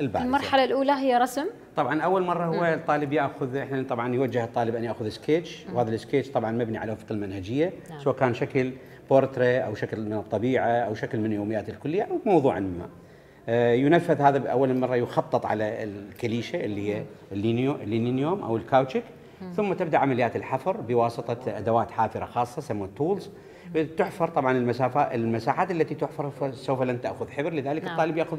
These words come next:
Speaker 1: من، من، من البدء، يعرف المناطق السالبة والمناطق الموجبة، مناطق الظل ومناطق الإضاءة، حتى عملية الطباعة تكون متساوقة مع طبيعة الموضوع الذي يشتغل عليه الطالب.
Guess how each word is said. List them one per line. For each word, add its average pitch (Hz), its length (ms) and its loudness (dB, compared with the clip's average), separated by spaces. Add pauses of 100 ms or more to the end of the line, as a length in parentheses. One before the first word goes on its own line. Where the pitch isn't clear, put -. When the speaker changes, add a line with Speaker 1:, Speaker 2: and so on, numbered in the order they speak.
(140)
Speaker 1:
من، 170 320 0
من، 151 260 -2
من 160 100 2
البدء، 131 360 -2 (300)
يعرف 160 260 2
المناطق 127 380 -2
السالبة 135 540 -4 (320)
والمناطق 110 400 -6
الموجبة، 120 380 -4
مناطق 110 360 -6
الظل 123 260 -6
ومناطق 107 360 -8
الإضاءة، 147 420 -4 (240)
حتى 139 200 -4
عملية 147 400 0
الطباعة 135 340 -2
تكون 143 240 -2
متساوقة 139 720 -2 (280)
مع 104 100 -4
طبيعة 117 340 -4
الموضوع 113 300 -8
الذي 104 240 -8
يشتغل 101 300 -10
عليه 113 240 -6
الطالب. 78 360 -12